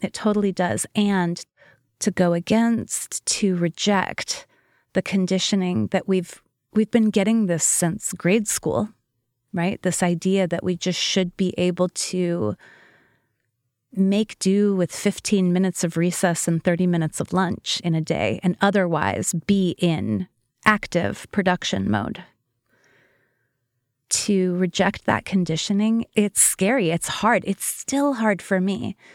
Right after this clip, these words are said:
When we've got something that we want to make, we want to produce, it is so hard to trust that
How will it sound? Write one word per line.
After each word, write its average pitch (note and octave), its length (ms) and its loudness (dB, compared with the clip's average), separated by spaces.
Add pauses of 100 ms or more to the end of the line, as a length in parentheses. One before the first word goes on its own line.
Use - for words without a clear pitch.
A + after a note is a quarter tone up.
(160)
When G#3+ 460 2
we've A3 220 0
got G3 240 2
something G3+ 420 2
that F3 140 -2
we F3 140 2
want F3 680 0
to - 240 0
make, F#3 400 0
we F#3 120 2
want F3 320 0
to G3 100 -2
produce, F3+ 600 -4
it F#3+ 160 -2
is G3 160 -2
so - 960 -2 (500)
hard G3+ 720 0
to - 280 -8
trust - 920 -4 (760)
that F3+ 640 0